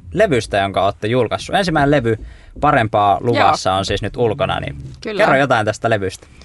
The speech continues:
Speaker 2: No tota, kymmenen biisin, ö, pituinen levy.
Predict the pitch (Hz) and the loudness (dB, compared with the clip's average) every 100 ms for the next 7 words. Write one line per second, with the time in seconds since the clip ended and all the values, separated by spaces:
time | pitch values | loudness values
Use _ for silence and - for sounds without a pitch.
0 | - - - - - 240 254 247 247 247 | -20 -20 -20 -20 -4 -2 -2 0 0 0
1 | - - - 349 226 185 190 190 190 175 | -6 -20 -2 0 0 0 0 -2 -4 -8
2 | 185 - - - 190 175 - - 214 185 | -10 -16 -18 -8 -6 -6 -8 -14 -10 -8
3 | 156 156 165 - 190 208 370 | -6 -6 -6 -8 -6 -2 -2